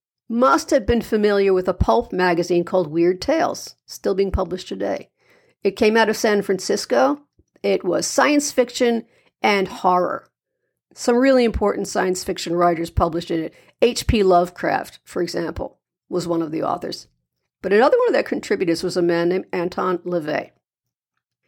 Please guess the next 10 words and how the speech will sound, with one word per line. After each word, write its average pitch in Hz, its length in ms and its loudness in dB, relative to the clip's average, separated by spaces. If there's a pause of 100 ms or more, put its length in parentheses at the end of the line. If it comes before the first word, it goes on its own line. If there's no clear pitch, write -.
(240)
Anton 392 440 2
LaVey 214 580 2 (540)
was 202 220 -2
born 202 380 0 (220)
Howard 240 420 2
Levy 175 640 -6 (120)
in 185 140 -6
Chicago. 175 800 -8 (680)
He 403 240 0
was, 294 680 0